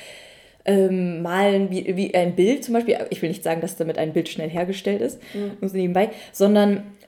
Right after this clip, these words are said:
Speaker 1: ähm, da ist eben, äh, der beste Matcha ist First Flush und, äh, darauf wird das ganze Jahr über die Jahre hinweg gearbeitet, dass die erste Ernte die beste wird und, äh, die Pflanzen dort eben am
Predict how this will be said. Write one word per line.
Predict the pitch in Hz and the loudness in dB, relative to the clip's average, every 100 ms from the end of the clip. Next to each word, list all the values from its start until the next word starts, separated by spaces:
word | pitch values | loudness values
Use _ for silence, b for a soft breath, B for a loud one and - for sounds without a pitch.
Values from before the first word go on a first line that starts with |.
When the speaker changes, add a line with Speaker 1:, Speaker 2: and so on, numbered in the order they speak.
| - | 2
Speaker 1:
ähm, | 196 190 190 185 - | 4 6 2 -2 2
da | 190 | 2
ist | - 208 - | 4 0 2
eben, | 214 202 202 196 | 2 4 4 4
äh, | - 196 - | 2 -2 0
der | 196 | 0
beste | 185 202 - | 4 2 4
Matcha | 196 208 - 247 | 2 2 0 0
ist | - - | 0 -4
First | - 185 190 | 2 2 0
Flush | - 165 220 311 - | -2 2 2 0 0
und, | 196 202 196 196 | 2 4 4 2
äh, | 185 | 0
darauf | 180 147 180 208 - | 0 -2 -2 -4 0
wird | 208 - - | 0 -2 -6
das | 190 185 | -4 -4
ganze | 160 175 208 208 | -2 -2 0 0
Jahr | 185 165 202 | 0 0 0
über | 202 190 | 0 0
die | 180 165 | 0 -2
Jahre | 143 165 196 | -2 -2 0
hinweg | 233 208 - | 2 2 0
gearbeitet, | 208 214 185 175 175 | 0 0 2 2 2
dass | 175 175 | -2 -4
die | - | -2
erste | 170 180 - 196 | -2 -2 -2 0
Ernte | 165 180 214 220 220 B B B - | 2 0 0 -2 -2 B B B -8
die | |
beste | 185 233 - 240 185 | 2 2 4 2 4
wird | 190 214 - | 4 2 2
und, | 196 196 190 | 4 4 2
äh, | 175 180 180 | 4 4 2
die | 180 | -2
Pflanzen | - 170 226 233 226 | -4 -2 -2 0 0
dort | 190 196 196 | 2 2 2
eben | 202 196 196 196 196 196 - | 0 0 2 2 2 -2 -4
am | 180 180 180 180 | -2 0 -2 -4